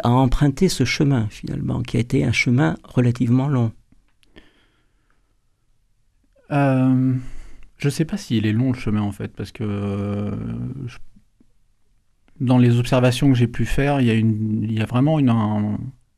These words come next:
Speaker 2: il y a, il y a les lois de la matière d'un, d'un côté, on va dire, et la, la loi immatérielle, euh, dont tout provient.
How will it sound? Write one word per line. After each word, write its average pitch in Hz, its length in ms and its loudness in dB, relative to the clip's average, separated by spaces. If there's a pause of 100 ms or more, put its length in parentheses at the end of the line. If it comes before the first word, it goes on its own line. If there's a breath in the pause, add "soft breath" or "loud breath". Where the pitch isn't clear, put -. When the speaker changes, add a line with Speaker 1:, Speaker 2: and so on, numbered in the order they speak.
(920)
Speaker 2:
il 120 40 0
y - 20 4
a, 110 40 2
il - 160 -2
y 110 80 0
a 107 60 2
les 123 220 4
lois 139 320 4
de 127 80 0
la 120 80 4
matière 120 400 2
d'un, 107 420 0
d'un 104 440 -2
côté, 110 280 -4
on 139 100 0
va 117 100 0
dire, 139 300 -6
et 113 580 -4
la, 113 180 -2
la 117 400 0
loi 123 300 2
immatérielle, 113 640 0
euh, 104 200 -2
dont 110 140 0
tout - 140 -6
provient. 113 400 0